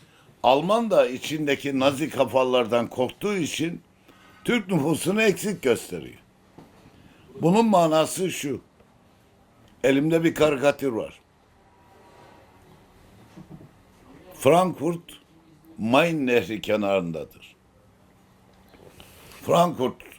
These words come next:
asıl şehrin karşı tarafı Sachsenhausen'dur. Köprüyle bağlıdır bizim Boğaz gibi. Bu karikatürde köprü üzerinde bir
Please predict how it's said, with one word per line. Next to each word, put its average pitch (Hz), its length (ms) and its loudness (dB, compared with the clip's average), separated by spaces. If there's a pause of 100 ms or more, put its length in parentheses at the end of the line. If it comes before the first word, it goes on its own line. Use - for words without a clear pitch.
(120)
asıl 135 360 0
şehrin 123 640 -2
karşı 131 480 0
tarafı 131 340 -4
Sachsenhausen'dur. 123 1200 -4 (1800)
Köprüyle 156 680 2
bağlıdır 120 580 0
bizim 104 320 -8
Boğaz 101 380 0
gibi. - 220 -20 (1120)
Bu 175 120 -2
karikatürde 160 960 0 (600)
köprü 156 360 2
üzerinde 139 800 -2
bir 180 300 -2